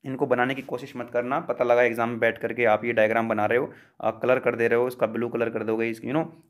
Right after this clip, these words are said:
ऐसा कुछ नहीं है। These diagrams are just for the purpose of understanding।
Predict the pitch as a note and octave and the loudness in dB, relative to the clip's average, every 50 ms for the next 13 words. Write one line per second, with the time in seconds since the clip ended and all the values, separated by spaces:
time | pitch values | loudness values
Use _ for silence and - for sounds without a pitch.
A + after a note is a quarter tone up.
0 | _ - B2 - C3+ A2+ - A2 - A2 A2 B2 E3 A3 - - - - _ _ | _ -6 -4 -2 -2 -4 -4 -4 -8 -6 -4 -2 -2 -4 -4 -8 -18 -20 _ _
1 | - A2 A2 A2 A2 B2 D3 E3 F#3+ E3+ C#3 C3 B2 A#2+ A#2 A#2+ B2+ C#3+ E3 D#3+ | -18 -16 -16 -8 -4 -2 0 0 0 0 4 4 4 4 6 4 2 0 0 -2
2 | D#3+ - - B2+ B2+ C3 B2 A2+ A2 G#2+ D#3 G3+ A3+ A3 - - - - C3+ C3 | -6 -4 2 4 6 6 6 2 -2 -2 0 0 0 0 -4 -16 -12 -2 0 0
3 | B2 B2 C3 B2+ - A#2 A2+ - A#2+ A#2 A2 C3+ F3 A#3+ - - - _ _ _ | 0 0 -4 -6 -4 -6 -4 -2 -4 0 2 2 2 2 0 -6 -20 _ _ _
4 | _ - D#3 D#3+ D#3+ D#3 C3+ - - A#2 G#2+ G#2+ G#2+ G#2 | _ -4 -4 2 2 2 0 0 -6 -8 -6 -6 -6 -6